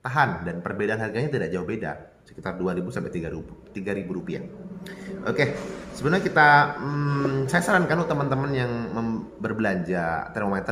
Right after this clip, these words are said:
di apotek, silakan teman-teman minta kepada petugas apoteknya atau pelayan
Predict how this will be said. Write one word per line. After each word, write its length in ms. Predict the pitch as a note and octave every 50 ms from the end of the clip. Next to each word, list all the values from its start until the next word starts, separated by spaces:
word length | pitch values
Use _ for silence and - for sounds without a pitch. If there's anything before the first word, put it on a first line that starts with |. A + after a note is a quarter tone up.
| G#2
di 80 | G#2 D#2
apotek, 400 | E2 - - - - - C3 C3+
silakan 320 | - A#2+ C3 C3+ C#3 D3+
teman-teman 400 | D3 C3+ B2+ B2 A#2 A#2 C3 C3+ C#3+ - - - - - - - - - - - -
minta 320 | B2 B2+ B2 - C#3+ D3+ D3
kepada 240 | C3+ A2+ G#2 G#2+
petugas 400 | - F#2+ F2+ F#2+ F2 G2 F#2 -
apoteknya 800 | F#2+ F#2 F2 F2 - - E2+ D#2+ D#2+ E2 D#2+ D#2+ F2+ A2 B2+ B2+
atau 160 | - F#2+ F#2 - -
pelayan 400 | - F2+ F2+ F2 E2+ E2+ E2+ -